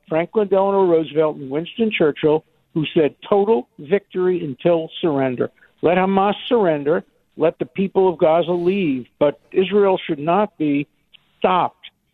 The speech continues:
from what it has to do by a morality that applies a double standard. Uh, the Isra-, the Is-, Israel has always been subjected to a double standard,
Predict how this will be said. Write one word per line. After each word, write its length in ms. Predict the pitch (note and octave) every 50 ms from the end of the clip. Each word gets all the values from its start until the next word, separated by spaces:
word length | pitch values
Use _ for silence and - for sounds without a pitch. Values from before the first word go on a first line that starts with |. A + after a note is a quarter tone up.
| _ _
from 160 | - E3 D3+
what 180 | D#3 E3+ F#3+ F3+
it 120 | F#3 D#3
has 220 | E3 F3 F3 E3+ - - -
to 80 | C3+ C3
do 540 | - F3 F3+ F3+ E3 C#3+ B2+ B2 B2 B2 - _ _ _ _ _ _ -
by 300 | D3+ D#3 D#3 D#3 D#3 -
a 80 | - F3
morality 1040 | D#3+ D#3 D#3 D#3+ D#3+ D#3 D3+ D#3 F#3 G3+ G3+ F#3+ E3+ C#3+ C3 B2+ B2+ C3 C#3+ C#3 - _ _ _
that 120 | - D3+ D#3
applies 380 | D#3+ - - F3+ E3 D#3+ D#3 - D3+
a 40 |
double 300 | C3+ C#3+ D3 C#3 C3 C3+ -
standard. 480 | - D#3 C3+ C3 C3 B2 G#2+ G2 - - _ _ -
Uh, 300 | - C#3+ C#3 C3+ C3 C3
the 220 | C3 C3+ D3 E3
Isra-, 240 | D#3+ D#3 F#3 - D#3
the 160 | D3+ D3 D#3
Is-, 180 | D#3+ D3+ C#3+ - - E3+ F#3
Israel 320 | F#3+ G3 G3+ F#3 F3 E3 D#3
has 100 | C#3 - - _ -
always 460 | F3 F#3+ G#3 A3 G#3+ F#3+ D#3 C#3 -
been 220 | - - C3 A#2 A#2 -
subjected 540 | C#3+ - - C#3+ C3+ A#2+ - - C#3 -
to 140 | - D3 C3
a 40 | B2
double 280 | C3+ C3 C3 - B2 - -
standard, 440 | - D3+ C#3+ C#3+ C3+ D3 F3+ F#3